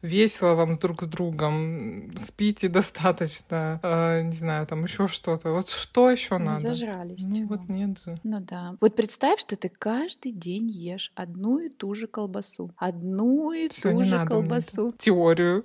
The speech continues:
Speaker 1: <laughs> Знаю я эту теорию. Только в моей теории был борщ. <laughs> Вообще, в ситуации, например, когда у вас ребёнок, по идее-то это, э, для чего в-, всё это придумано, весь этот секс? Вы думаете, для удовольствия?
Speaker 2: <laughs>
Speaker 1: Нифига.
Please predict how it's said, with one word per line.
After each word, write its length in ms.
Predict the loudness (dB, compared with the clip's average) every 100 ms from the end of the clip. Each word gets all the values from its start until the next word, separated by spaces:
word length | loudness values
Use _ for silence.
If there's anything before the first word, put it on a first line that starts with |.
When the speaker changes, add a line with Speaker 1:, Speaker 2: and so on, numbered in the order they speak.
| _
Speaker 1:
<laughs> 340 | 0 0 0 -4
Знаю 480 | 0 4 6 6 4
я 100 | 2
эту 160 | 2
теорию. 600 | 0 6 8 8 6 0 -2 -8 _ -4
Только 260 | 2 4
в 60 | 4
моей 300 | 6 8 6
теории 340 | 8 8 8
был 180 | 8 6
борщ. 540 | 8 10 10 8 -2 -6 -16 -18
<laughs> 680 | -12 -10 -4 -4 -4 -4 2
Вообще, 540 | 2 4 6 6 6
в 60 | 0
ситуации, 560 | 0 6 6 6 2
например, 420 | 0 2 2 2
когда 280 | 0 2 4
у 40 | 4
вас 220 | 2 0
ребёнок, 540 | -2 2 4 6 4
по 140 | 6 4
идее-то 520 | 6 6 6 4 2
это, 520 | 2 2 0 2 0 -2 -14 -20 _
э, 560 | -6 -2 0 0 -2 -4 -4
для 100 | 0
чего 340 | 0 4 6 6
в-, 160 | 4
всё 200 | -2 2
это 160 | 4 4
придумано, 760 | 0 0 2 2 0 -2 -6 -6
весь 220 | -6 -6
этот 240 | -8 -8 -6
секс? 360 | -4 -4 -6
Вы 60 | -4
думаете, 420 | 0 2 2 0
для 160 | 0 2
удовольствия? 760 | 4 6 6 4 0 0 0
Speaker 2:
<laughs> 100 | 4
Speaker 1:
Нифига. 580 | 6 6 6 6 6 4